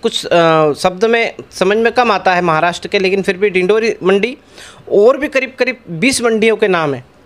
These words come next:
लेकिन वो महाराष्ट्रन भाषा जो है वो समझ में नहीं आ रही है, उस कारण से उन मंडियों के भाव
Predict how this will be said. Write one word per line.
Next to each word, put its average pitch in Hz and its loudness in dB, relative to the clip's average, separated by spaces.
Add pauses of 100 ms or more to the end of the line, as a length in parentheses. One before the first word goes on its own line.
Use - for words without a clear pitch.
(160)
लेकिन 185 0
वो 226 2
महाराष्ट्रन 202 0
भाषा 160 -2
जो 202 0
है 202 2
वो 208 2
समझ 196 2
में 196 2
नहीं 170 2
आ 139 2
रही 117 -2
है, - -14 (360)
उस 226 2
कारण 202 0
से 220 -2
उन 196 0
मंडियों 190 2
के 190 0
भाव 160 0